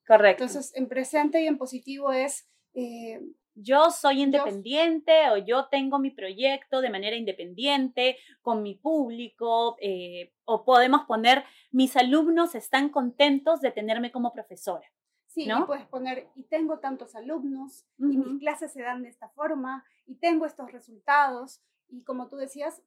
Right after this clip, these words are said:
Speaker 2: lo más detallado posible.
Speaker 1: ¡Qué bonito! Me encanta, me
Speaker 2: O,
Speaker 1: encanta
Speaker 2: por
Speaker 1: este,
Speaker 2: ejemplo,
Speaker 1: este
Speaker 2: quiero
Speaker 1: tipo de
Speaker 2: aprender,
Speaker 1: ejercicios.
Speaker 2: quiero aprend-, por ejemplo, ¿no? Quiero aprender a manejar carro este
Speaker 1: Ujú.
Speaker 2: año. Es una meta pendiente. Ok.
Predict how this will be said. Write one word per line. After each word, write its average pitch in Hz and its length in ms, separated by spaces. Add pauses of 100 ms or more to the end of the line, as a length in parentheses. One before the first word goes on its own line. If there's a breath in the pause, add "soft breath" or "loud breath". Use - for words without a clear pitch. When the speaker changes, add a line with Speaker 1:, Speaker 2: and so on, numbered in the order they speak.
Speaker 2:
lo 240 160
más 262 260
detallado 240 420
posible. - 280 (100)
Speaker 1:
¡Qué 302 160
bonito! 359 680
Me 220 80
encanta, 233 600
me 214 120
Speaker 2:
O, - 20
Speaker 1:
encanta 269 320
Speaker 2:
por 285 100
Speaker 1:
este, 269 120
Speaker 2:
ejemplo, 285 160
Speaker 1:
este 277 180
Speaker 2:
quiero 311 180
Speaker 1:
tipo 302 100
de 294 60
Speaker 2:
aprender, 277 220
Speaker 1:
ejercicios. 196 540
Speaker 2:
quiero 330 200
aprend-, 185 440
por 254 120
ejemplo, 208 360
¿no? 247 320
Quiero 269 240
aprender 254 420
a 262 80
manejar 233 560 (280 soft breath)
carro - 300 (280)
este - 200
Speaker 1:
Ujú. - 80
Speaker 2:
año. 269 220 (260)
Es 247 160
una 269 160
meta 262 260
pendiente. 240 480 (260)
Ok. 208 160